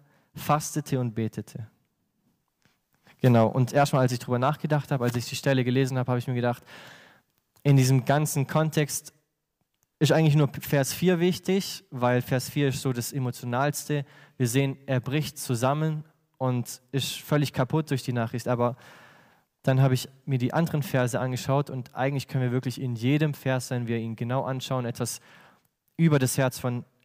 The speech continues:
Nehemia lernen. Und deswegen möchte ich einfach Vers für Vers durchgehen. Hier kann man da dann den ersten Vers einfach einblenden, dass man nur den Ver-, ersten Vers sieht.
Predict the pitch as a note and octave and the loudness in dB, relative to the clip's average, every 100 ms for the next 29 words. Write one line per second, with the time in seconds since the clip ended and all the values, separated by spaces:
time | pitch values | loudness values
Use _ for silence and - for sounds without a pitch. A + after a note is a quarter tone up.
0 | _ - B2+ B2 B2+ A#2+ A#2+ A#2+ A2+ A2 | _ 0 2 4 4 4 2 0 -2 -8
1 | - _ _ _ _ _ _ - C#3 C3 | -12 _ _ _ _ _ _ 0 4 4
2 | B2+ - - _ - - - _ _ - | 2 -4 -16 _ -20 -20 -20 _ _ 2
3 | D3 D#3+ D#3+ E3 D3+ D3+ D3 - E3+ - | 6 8 8 6 2 2 0 2 -2 -2
4 | C#3+ C3+ B2+ D#3+ D3 - B2 B2 - _ | -2 -2 -2 0 -2 0 -2 -2 -8 _
5 | _ _ - C#3+ C#3+ C3+ B2+ B2 A#2+ A#2 | _ _ 0 2 2 0 0 0 0 0
6 | A#2 A#2 A#2+ C3+ C#3 D3 C#3+ C3+ C3+ C3 | -2 -4 -2 -2 -4 -4 -2 -2 -4 -4
7 | B2+ C#3 C3+ C3 C3+ - B2 A2 A#2+ A#2+ | -4 -2 -2 -2 -4 -6 -8 -6 -4 -2
8 | A#2+ A2+ - - C#3 D#3 C#3+ D3 - D#3 | -4 -4 -4 -2 -2 -2 -4 -4 -2 -6